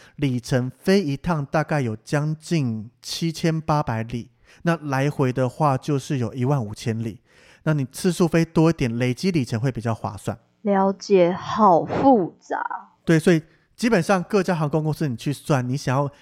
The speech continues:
Speaker 1: 听它的里程数累积，飞行里程数还是航段数。
Speaker 2: 嗯。
Speaker 1: 但是要知道，就是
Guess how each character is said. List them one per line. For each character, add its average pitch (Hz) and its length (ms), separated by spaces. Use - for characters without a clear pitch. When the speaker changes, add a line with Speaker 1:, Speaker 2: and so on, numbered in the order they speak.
Speaker 1:
听 165 280
它 151 220
的 120 240
里 123 260
程 117 300
数 135 360
累 110 280
积， 131 300
飞 160 180
行 147 160
里 113 80
程 107 180
数 120 240
还 123 180
是 151 160
航 104 360
段 110 240
数。 - 280
Speaker 2:
嗯。 196 460
Speaker 1:
但 196 120
是 208 180
要 190 140
知 190 120
道， 175 160
就 165 160
是 156 400